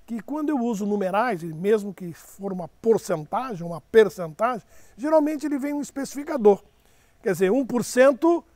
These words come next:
dos eleitores, vinte por cento dos eleitores. Bom, vou dizer uma coisa pra você. Se tudo tiver no singular, um por cento da turma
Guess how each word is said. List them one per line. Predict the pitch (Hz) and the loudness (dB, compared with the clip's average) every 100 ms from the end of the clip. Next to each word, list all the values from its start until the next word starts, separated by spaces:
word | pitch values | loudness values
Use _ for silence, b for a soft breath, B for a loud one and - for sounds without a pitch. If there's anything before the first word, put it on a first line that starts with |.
| _ _ - | _ _ -10
dos | 170 214 202 175 | -4 -2 -2 0
eleitores, | 196 170 - 311 285 170 135 - - - _ | 0 -2 2 6 6 4 -10 -20 -20 -20 _
vinte | 160 220 240 - | -2 0 0 -2
por | 170 185 | -8 -8
cento | - 226 285 294 349 | -4 -2 -2 -4 -6
dos | 269 214 165 | -6 -8 -4
eleitores. | 202 175 - 269 294 196 156 - - b b b b b | -4 -4 -2 4 6 4 -2 -12 -18 b b b b b
Bom, | 214 185 - _ b b b b | 4 4 2 _ b b b b
vou | 190 202 | -6 -2
dizer | 214 | 0
uma | 220 | 0
coisa | 220 214 | 0 -2
pra | 208 214 | -2 0
você. | 240 - | -2 -4
Se | 147 262 | -8 -2
tudo | 523 392 | 0 2
tiver | 247 240 | 4 4
no | |
singular, | 190 202 156 196 233 - _ _ | 2 -4 -2 0 -2 -4 _ _
um | 262 | -8
por | 254 311 | 0 0
cento | - 214 202 | 2 2 2
da | 214 220 | 4 4
turma | - 254 294 320 | 4 0 2 2